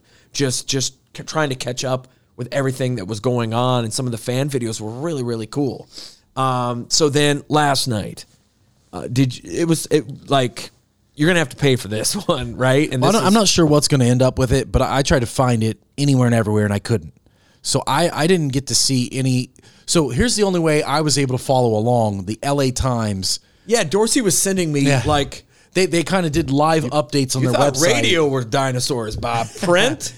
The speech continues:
Speaker 1: Holy cow, print? People who write?
Speaker 2: No, L A Times on their website was doing, like, an update every time something would happen, and right, letting you know what was going on, who was on stage, and that's how I knew what was happening. And then it wasn't until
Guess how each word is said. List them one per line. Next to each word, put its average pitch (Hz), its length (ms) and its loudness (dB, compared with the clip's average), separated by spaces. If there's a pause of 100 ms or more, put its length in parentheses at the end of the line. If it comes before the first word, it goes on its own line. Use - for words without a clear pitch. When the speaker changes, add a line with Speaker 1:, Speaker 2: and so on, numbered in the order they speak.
(140)
Speaker 1:
Holy 226 280 4
cow, 160 340 2
print? 190 540 0
People 233 240 -4
who 277 140 0
write? 170 580 0
Speaker 2:
No, 147 120 2
L 180 220 2
A 190 100 6
Times 175 420 2
on 147 120 4
their 139 100 2
website 127 560 0
was 117 160 -6
doing, 143 300 2
like, 135 200 0
an 127 80 0
update 127 460 -2
every 123 260 -4
time 123 200 -4
something 123 300 -4
would 110 100 -4
happen, 139 320 0
and 113 200 -6
right, 160 380 -2
letting 135 220 -6
you 131 80 -2
know 135 220 0
what 120 300 -8
was 131 140 -8
going 135 240 -6
on, 127 260 -6
who 123 140 -8
was 131 180 -8
on 123 160 -4
stage, 123 480 -2 (460)
and 120 120 -8
that's 214 180 0
how 160 140 -4
I 139 80 -2
knew 147 180 0
what 127 160 -4
was 107 140 -8
happening. 123 520 -4 (320)
And 117 120 -6
then 147 100 -2
it 131 80 -8
wasn't 143 340 -4
until 120 360 -4